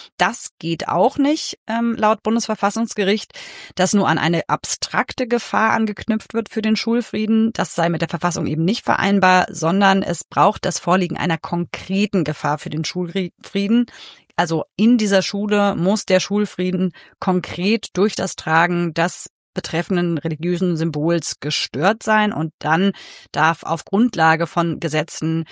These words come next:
der Lehrerin dann auch untersagt werden oder ihr auferlegt werden, das Kopftuch abzunehmen.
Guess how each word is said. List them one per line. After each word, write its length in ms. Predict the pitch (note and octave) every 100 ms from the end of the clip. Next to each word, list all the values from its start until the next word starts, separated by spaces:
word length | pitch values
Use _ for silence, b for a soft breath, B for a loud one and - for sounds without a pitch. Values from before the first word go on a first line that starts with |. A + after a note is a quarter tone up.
| B B -
der 120 | E3
Lehrerin 540 | E3+ F3 F3 D3 C#3
dann 160 | D3 D#3+
auch 160 | C#3+ -
untersagt 540 | F3 D3+ D3 D3 -
werden 340 | D3+ C#3+ D3+
oder 320 | - D3 D3 C#3+ - - -
ihr 240 | F3 D#3
auferlegt 420 | E3 F#3+ E3+ C#3+
werden, 140 | D#3 D3
das 160 | C#3+
Kopftuch 400 | - E3 - D#3+
abzunehmen. 1040 | - - - - - D3 - - - D3+